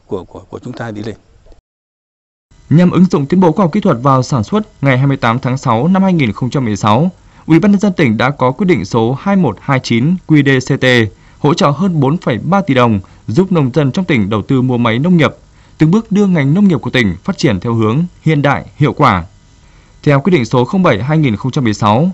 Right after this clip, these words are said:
Speaker 2: của Ủy ban nhân dân tỉnh về thực hiện chính sách hỗ trợ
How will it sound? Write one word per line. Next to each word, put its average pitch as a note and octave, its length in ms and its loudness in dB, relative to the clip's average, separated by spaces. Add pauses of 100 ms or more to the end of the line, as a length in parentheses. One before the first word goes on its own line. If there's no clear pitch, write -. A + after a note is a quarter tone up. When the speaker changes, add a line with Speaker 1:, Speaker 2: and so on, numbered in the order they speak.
(140)
Speaker 2:
của D3 140 2
Ủy G#2 120 0
ban C#3 140 0
nhân C#3+ 80 0
dân C#3 140 -2
tỉnh G#2+ 280 0 (300)
về D#3 140 2
thực D3+ 140 -2
hiện A#2 200 -2
chính C3+ 160 -2
sách G3 160 -4
hỗ E3+ 140 0
trợ D#3 240 0